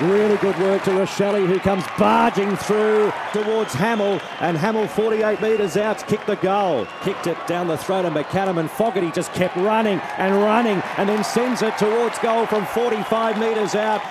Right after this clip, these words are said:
It's a long, long kick. Deep entry, falls out the back. Chol says, "Thank you very much," and goes bang. So Riley Thilthorpe, number seven, born on the seventh of the seventh, comes in from fifteen metres out and darts it through for their third,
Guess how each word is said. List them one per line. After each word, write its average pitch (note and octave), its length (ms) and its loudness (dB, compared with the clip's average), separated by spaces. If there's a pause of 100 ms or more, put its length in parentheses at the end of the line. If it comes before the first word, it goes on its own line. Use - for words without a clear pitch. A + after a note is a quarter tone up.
It's - 80 -8
a A#2+ 60 -2
long, C3+ 840 0
long D3+ 320 0
kick. - 80 -12 (180)
Deep B3 240 2
entry, A3+ 460 0
falls B3 320 0
out A3+ 180 2
the G#3+ 100 0
back. A#3+ 340 -2
Chol C4+ 440 2
says, A3+ 260 -2
"Thank C#4 200 0
you A#3 80 0
very A3+ 240 0
much," B3 240 0
and A3 100 -4
goes A3+ 300 0
bang. F#3+ 320 0
So C3+ 220 0
Riley F3+ 320 0
Thilthorpe, F3+ 580 -2
number G3+ 320 0
seven, E3 400 -2
born F#3+ 220 -2
on F#3 80 -2
the E3+ 60 0
seventh A3 420 -2
of A3+ 120 -2
the A3 80 -2
seventh, F3+ 500 -2
comes A3 400 0
in G#3+ 280 -2
from F3+ 300 -2
fifteen A3 520 -2
metres G#3 380 0
out G#3 240 2
and F#3 160 -2
darts G#3 380 0
it G3 100 -4
through G3+ 400 0
for - 100 -2
their F#3+ 180 0
third, G#3 420 -2